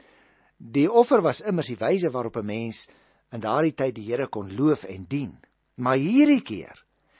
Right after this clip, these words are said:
hierdie keer is dit 'n ander soort offer. Hierdie keer het die offer 'n naam. Die naam van die offer is Isak,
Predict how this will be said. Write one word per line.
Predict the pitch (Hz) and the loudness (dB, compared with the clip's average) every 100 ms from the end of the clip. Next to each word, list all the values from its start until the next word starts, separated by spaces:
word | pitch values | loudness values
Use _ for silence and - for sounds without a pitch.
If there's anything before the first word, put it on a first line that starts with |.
| _ - _ _ | _ -20 _ _
hierdie | - 120 220 277 277 | -12 -2 4 6 4
keer | - 220 190 180 | 4 6 8 6
is | 180 - | 0 0
dit | 165 - | -2 0
'n | 156 - | -4 -2
ander | 180 214 | -2 -2
soort | - - 196 - | -2 -2 0 0
offer. | - 202 - - - _ _ _ _ _ _ _ | 0 0 -2 -18 -20 _ _ _ _ _ _ _
Hierdie | - 180 240 | -4 -2 -2
keer | 226 214 | 2 2
het | 147 | 4
die | 165 | 0
offer | 208 - 139 | 0 -2 -2
'n | 131 | 0
naam. | 131 123 98 - _ _ _ _ _ _ _ _ _ _ _ _ _ 151 123 113 | 0 0 -2 -10 _ _ _ _ _ _ _ _ _ _ _ _ _ -20 -20 -10
Die | - 180 | -2 0
naam | 165 156 185 233 214 | 2 4 6 6 4
van | - 165 | 0 0
die | 185 | 2
offer | 220 - 190 | 2 2 0
is | 170 143 - - _ _ - | 0 0 -4 -14 _ _ 2
Isak, | 285 233 165 - - - | 4 4 2 -2 -6 -20